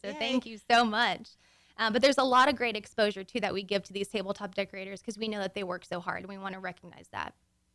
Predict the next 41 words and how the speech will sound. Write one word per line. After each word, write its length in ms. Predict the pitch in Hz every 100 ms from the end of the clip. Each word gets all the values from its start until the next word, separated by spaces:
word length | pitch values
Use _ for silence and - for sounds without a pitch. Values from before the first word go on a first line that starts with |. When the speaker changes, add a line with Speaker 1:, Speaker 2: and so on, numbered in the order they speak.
| _ _
Speaker 2:
I 60 |
think 100 | -
it 100 | 196
sounds 220 | - 185
like 160 | 180 175
a 60 | 170
lot 180 | 165
of 60 | 170
fun. 320 | - 180 165 _ _ - - _
So 380 | - 294 262 240 -
where 260 | 262 285
can 140 | 294 302
they 100 | 285
go 200 | 269 262
to 60 |
find 280 | 269 254 254
out 240 | 247 240 202
this 180 | 226
information? 680 | 247 226 233 220 220 294 320 - _ _ -
Speaker 1:
They 100 | 277
can 120 | 302
go 100 | 277
to 80 | 226
woodlands 800 | 196 196 233 240 320 349 359 - _ _
chairmans 520 | - 233 233 247 233 190
ball 440 | 196 196 285 359 208
dot 280 | 214 196 -
com, 320 | 208 208 320 453 _ _ _ _ _
or 220 | 220 269
they 120 | 302
can 160 | 240 233
just 260 | 208 -
go 160 | 226 226
to 140 | 208
the 200 | 190 190
Woodlands 460 | 180 202 190 208 208
Area 220 | 208 196
Chamber 280 | 190 208 202
of 100 | 185
Commerce's 520 | - 202 196 - 180
website. 640 | 190 262 311 - 311 311